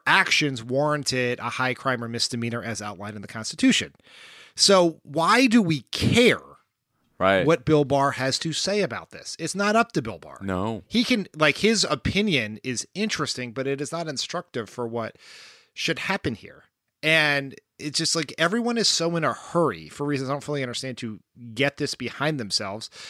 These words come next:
Speaker 1: that we are rushing to close the door without having the information.
Speaker 2: I mean, again, like, just imagine, imagine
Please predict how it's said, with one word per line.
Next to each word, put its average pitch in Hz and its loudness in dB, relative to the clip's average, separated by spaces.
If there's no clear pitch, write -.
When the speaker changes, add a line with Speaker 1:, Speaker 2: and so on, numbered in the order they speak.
Speaker 1:
that 131 -6
we 139 0
are 131 2
rushing 120 0
to 123 -6
close 139 -2
the 123 -6
door 117 0
without 117 -6
having 127 -6
the 139 -8
information. 147 -10
Speaker 2:
I 123 0
mean, 131 2
again, 117 4
like, 107 2
just 131 -2
imagine, 110 -2
imagine 147 -2